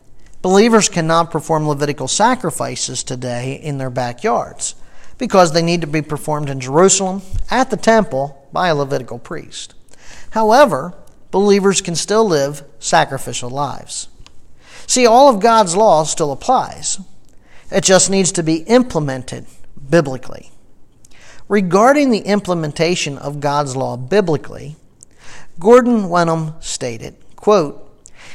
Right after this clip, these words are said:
"Instead of distinguishing between moral and civil laws,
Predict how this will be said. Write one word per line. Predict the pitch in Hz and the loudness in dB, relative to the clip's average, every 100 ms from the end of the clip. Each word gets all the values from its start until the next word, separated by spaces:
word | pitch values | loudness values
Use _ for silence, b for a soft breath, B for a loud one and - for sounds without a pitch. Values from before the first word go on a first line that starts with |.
| B | B
"Instead | 202 - - 285 | 2 2 6 6
of | 330 262 | 4 2
distinguishing | 254 - 220 226 180 160 165 165 | 0 2 2 2 2 -2 -4 -4
between | 160 165 170 160 | -4 -4 -2 0
moral | 151 170 180 170 - | 0 4 6 6 4
and | 147 135 | -6 -2
civil | - 151 123 | 0 0 -2
laws, | 135 160 117 - - | 2 2 2 -8 -8